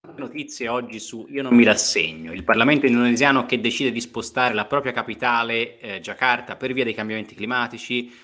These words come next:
Il governo italiano che approva il nuovo D P C M sul Green Pass, i problemi di Boris Johnson, la nuova squadra di governo in Cile,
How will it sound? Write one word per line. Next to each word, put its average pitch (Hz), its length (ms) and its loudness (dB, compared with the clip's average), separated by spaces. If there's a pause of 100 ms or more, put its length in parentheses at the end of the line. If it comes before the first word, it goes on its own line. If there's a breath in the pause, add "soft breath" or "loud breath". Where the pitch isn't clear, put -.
(280 loud breath)
Il 202 120 -4
governo - 240 2
italiano 165 400 0
che - 120 -4
approva 135 340 -2
il 117 40 -4
nuovo 117 280 -2
D 107 160 -10
P - 100 -20
C - 320 -4
M 107 220 -6
sul 143 340 -10
Green 101 300 -8
Pass, 123 760 -2
i 175 80 -8
problemi 139 320 0
di 123 80 -6
Boris 113 320 -4
Johnson, 120 600 0
la 107 80 -2
nuova 160 260 0
squadra 135 380 -4
di 123 80 -8
governo 117 680 -6
in 101 180 -16
Cile, 120 640 -6